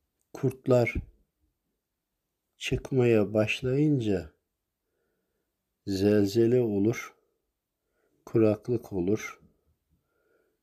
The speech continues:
ve birçok ufak tefek alametler olur da o kurtları temizler. Bilesiniz ki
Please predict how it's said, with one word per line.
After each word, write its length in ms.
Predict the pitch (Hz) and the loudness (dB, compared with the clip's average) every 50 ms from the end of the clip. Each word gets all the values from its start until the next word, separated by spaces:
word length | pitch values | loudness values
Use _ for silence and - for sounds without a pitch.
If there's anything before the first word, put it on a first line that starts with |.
| _ _ _ _ _ _ _ _ _ _ _ _ _ _ _ _ _ _ _ _ _ _ _ | _ _ _ _ _ _ _ _ _ _ _ _ _ _ _ _ _ _ _ _ _ _ _
ve 220 | 113 107 101 107 120 | 2 2 2 2 0
birçok 760 | 123 117 - - - - 113 113 110 - - - _ _ _ _ _ _ _ _ _ _ _ _ _ _ _ _ _ _ _ _ _ _ _ _ _ _ _ _ _ _ _ _ _ _ _ _ _ | 0 -2 0 -4 -2 0 0 0 -2 -6 -16 -20 _ _ _ _ _ _ _ _ _ _ _ _ _ _ _ _ _ _ _ _ _ _ _ _ _ _ _ _ _ _ _ _ _ _ _ _ _
ufak 460 | - - - - - 117 117 - - | -12 -10 -4 0 2 2 2 0 -4
tefek 500 | - - 101 - - 123 120 120 - - _ - _ | -2 -2 -2 0 0 -2 -2 -2 -6 -16 _ -16 _
alametler 840 | - 104 101 101 104 104 101 104 104 101 98 - - - 120 113 113 | 0 2 2 4 4 2 2 2 0 0 -2 -6 -6 -2 -2 0 0
olur 440 | 110 101 95 98 110 127 123 113 - | -2 -2 -2 0 0 0 0 -2 -4
da 180 | 95 87 80 - _ _ _ _ _ _ _ _ _ _ _ _ _ _ _ _ | -6 -8 -8 -10 _ _ _ _ _ _ _ _ _ _ _ _ _ _ _ _
o 180 | - 104 - - | -6 -6 -6 -6
kurtları 720 | - - 110 - - _ - 104 95 87 101 113 123 120 - - _ _ _ _ _ _ _ _ _ | -10 -12 -12 -12 -14 _ -6 -4 -4 -4 -4 -4 -6 -6 -8 -12 _ _ _ _ _ _ _ _ _
temizler. 800 | - - 104 95 90 85 80 80 92 107 113 123 127 - - - - _ _ _ _ _ _ _ _ _ _ _ _ | -2 0 0 0 0 -2 -4 -4 -2 -2 -2 -2 -2 -8 -14 -18 -20 _ _ _ _ _ _ _ _ _ _ _ _
Bilesiniz 720 | 113 110 104 110 110 - - - 113 110 110 110 104 101 95 | 0 2 2 2 0 0 -2 -2 -2 0 0 -2 -4 -8 -10
ki 340 | - 101 95 104 104 - | -8 -8 -6 -6 -8 -12